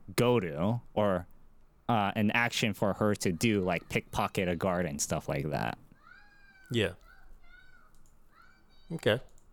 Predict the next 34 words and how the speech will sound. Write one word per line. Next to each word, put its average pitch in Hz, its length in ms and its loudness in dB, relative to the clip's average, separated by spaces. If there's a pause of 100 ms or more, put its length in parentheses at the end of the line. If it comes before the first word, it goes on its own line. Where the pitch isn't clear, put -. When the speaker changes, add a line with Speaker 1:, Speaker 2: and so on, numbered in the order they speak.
(1900)
Speaker 2:
So 202 80 0
it's 202 80 0
pretty 139 200 6
simple. 104 360 0 (600)
Speaker 1:
Yeah, 110 160 2
it's, 95 280 -2
so 143 120 4
it's - 180 0
really 180 280 6
simple, 165 560 4
and 139 100 6
then, 127 180 6
like, 107 280 2
you 139 100 2
know, 107 260 2 (420)
like, 98 180 2
visually 147 600 4
it 123 60 4
looks 123 240 2
really 123 220 4
nice. 123 200 4
Apparently 139 380 4
it's - 100 0
a 110 40 4
remastered. 98 880 0 (1900)
Speaker 2:
Well, 135 140 10
I 139 40 6
mean, 104 440 0 (380)
is - 340 0
it 110 140 6
actually 135 480 6
a 127 60 6
mobile 135 300 4
game? 202 220 2